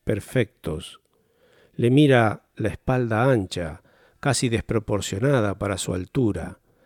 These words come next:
la nuca justo donde termina el pelo, la cara lateral del cuello,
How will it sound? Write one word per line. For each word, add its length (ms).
la 220
nuca 480
justo 500
donde 280
termina 420
el 100
pelo, 600
la 140
cara 200
lateral 480
del 280
cuello, 680